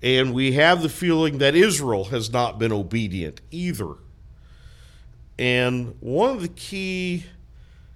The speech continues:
key ideas, I think, for, for leadership that comes out of First Samuel four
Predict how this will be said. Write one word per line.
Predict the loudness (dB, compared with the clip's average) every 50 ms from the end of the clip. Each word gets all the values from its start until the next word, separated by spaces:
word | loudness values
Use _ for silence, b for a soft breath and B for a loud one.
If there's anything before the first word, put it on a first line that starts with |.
| b -18
key | -10 -6 -4 -2 2 2
ideas, | 4 4 4 2 0 -2 -6 -6 -4 -2 0 0 0 -2 -4
I | -8
think, | -8 -8 -8 -10 -10 -14 -16
for, | -10 -8 -6 -4 -6 -6 -8 -14 -20 -20
for | -20 -14 -10 -8 -8 -8
leadership | -6 -6 -4 -4 -4 -4 -4 -6 -6 -6 -6 -6 -6 -8 -8 -10 -12
that | -12 -12 -12
comes | -12 -10 -8 -6 -6 -6 -8 -8
out | -4 -2 0 0 0 0 -2 -4
of | -8 -10 -10 -10 -12 -14
First | -16 -14 -14 -12 -10 -10 -8
Samuel | -6 -6 -6 -6 -8 -12 -12
four | -14 -14 -10 -8 -6 -4 -4 -4 -6 -6 -10